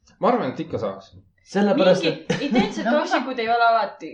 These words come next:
Speaker 3: mitte kunagi sada protsenti identsed.
Speaker 1: Mhm.
Speaker 2: No sünnimärk on vale koha peal, jaa.
Speaker 3: Ei, silmakuju võib kas või natukene erinev. Kui sa oled selle inimesega viisteist aastat abielus olnud ja sul on õde,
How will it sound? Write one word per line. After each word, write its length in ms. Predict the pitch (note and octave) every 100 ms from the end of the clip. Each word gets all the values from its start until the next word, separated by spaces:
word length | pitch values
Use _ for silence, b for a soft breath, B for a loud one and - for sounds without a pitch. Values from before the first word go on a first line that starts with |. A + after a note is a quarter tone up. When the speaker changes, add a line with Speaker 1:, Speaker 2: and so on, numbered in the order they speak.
| -
Speaker 3:
mitte 320 | G#3+ A#3 A3+
kunagi 420 | A#3 A#3 D#3+ E3+
sada 200 | F#3 G3 F3
protsenti 600 | E3+ - G3 F3 - D#3+
identsed. 480 | F3 F3+ - D3 -
Speaker 1:
Mhm. 300 | A2+ G#2 A2+ - _ _ _ -
Speaker 2:
No 100 | C#3
sünnimärk 640 | - F#3+ E3 C#3 D#3 D3+
on 80 | B2+
vale 220 | C3+ B2
koha 240 | A#2+ B2+ A2
peal, 160 | G#2+
jaa. 280 | A2+ B2+ A#2 F#3+
Speaker 3:
Ei, 260 | C4+ C4+
silmakuju 640 | B3+ C#4 C4 B3 A3+ B3 A3
võib 160 | G3
kas 180 | G3+ G3+
või 80 | G#3
natukene 400 | G#3 G3+ G3 G3+
erinev. 300 | G#3+ G3 D#3+
Kui 140 | E3+ G#3+
sa 100 | A#3
oled 140 | A3+
selle 160 | A3 B3
inimesega 400 | B3 G3 G3 G3+
viisteist 380 | A#3+ G#3+ F#3+ G3
aastat 300 | G3 G3 A3
abielus 420 | A3+ G3 E3+ F3+
olnud 240 | F3+ -
ja 80 | E3
sul 160 | G3+ G3
on 140 | G3
õde, 240 | A3+ A#3